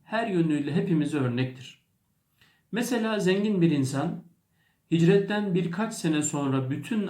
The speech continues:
Arabistan'a hakim olup çok büyük servetlere sahip olan ve hepsini ihtiyaç sahiplerine bağışlayan Peygamber Efendimiz'i örnek alabilir.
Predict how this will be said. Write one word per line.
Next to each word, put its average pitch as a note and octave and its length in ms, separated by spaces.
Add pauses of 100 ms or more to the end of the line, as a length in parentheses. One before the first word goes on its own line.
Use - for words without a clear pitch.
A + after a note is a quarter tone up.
(120)
Arabistan'a D3 640
hakim C#3 360
olup C#3+ 280 (500)
çok - 380
büyük E3 260
servetlere D3+ 640
sahip D3 420
olan B2+ 360 (360)
ve C3+ 140
hepsini F3 500
ihtiyaç E3+ 360
sahiplerine C#3+ 1160 (280)
bağışlayan C#3 760
Peygamber C#3 400
Efendimiz'i B2+ 520
örnek A#2+ 280
alabilir. A#2+ 580